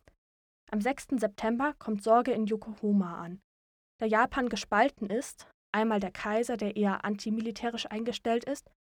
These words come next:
und das Militär, das gerne seinen Kurs gegen die Sowjetunion einschlagen würde, braucht Stalin nun zuverlässige Agentenmeldungen über den japanischen Kurs. Unter den Augen der japanischen Geheimpolizei baut Richard Sorge einen rund vierzigköpfigen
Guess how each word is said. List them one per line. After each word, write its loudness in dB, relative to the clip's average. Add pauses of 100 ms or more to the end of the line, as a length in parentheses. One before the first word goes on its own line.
(160)
und -2
das -2
Militär, 2
das -6
gerne 2
seinen 0
Kurs 0
gegen -2
die 0
Sowjetunion 2 (440)
einschlagen -2
würde, 0 (680)
braucht 4
Stalin 4
nun 2
zuverlässige 0
Agentenmeldungen 4
über 4
den 2
japanischen -2
Kurs. -10 (1200)
Unter 0
den 2
Augen 8
der 4
japanischen 2
Geheimpolizei 0 (560)
baut 2
Richard -2
Sorge 6
einen 4
rund 0
vierzigköpfigen -4